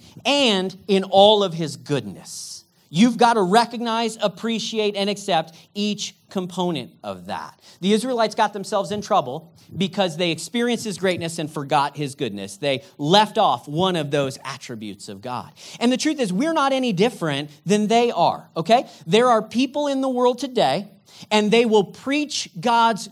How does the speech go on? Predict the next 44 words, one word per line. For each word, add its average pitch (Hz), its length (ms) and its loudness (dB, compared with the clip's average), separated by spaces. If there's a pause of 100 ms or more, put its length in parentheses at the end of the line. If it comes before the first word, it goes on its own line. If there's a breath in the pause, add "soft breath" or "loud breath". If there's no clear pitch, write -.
greatness, 175 1040 0 (320 soft breath)
and 185 220 0
they 190 100 8
will 180 240 4
leave 202 280 0
out 165 280 0
his 131 220 -6
goodness. 101 640 -10 (500 soft breath)
These 156 200 -2
are 165 60 -4
the 202 80 4
Christians 226 560 -2
who 131 100 0
grab 123 340 0
their 180 140 6
bullhorn 190 720 6
and 113 140 0
they 104 80 0
get 156 240 -2
their 165 260 2 (180 loud breath)
turn 196 280 4
or 185 80 4
burn, 185 420 4
repent 170 540 0 (120)
or 160 80 -2
go 185 200 4
to 170 100 2
hell 180 260 4
signs. 190 600 0 (280 loud breath)
And 214 200 6
they 233 100 6
go 226 300 6
out 214 180 8
on 226 160 2
the 254 80 0
street 220 320 -4
corner 196 400 -2 (240 loud breath)
and 226 160 4
they 220 100 6
preach 320 440 0
about 277 340 6
a 247 60 6
great 214 480 2
God 196 500 4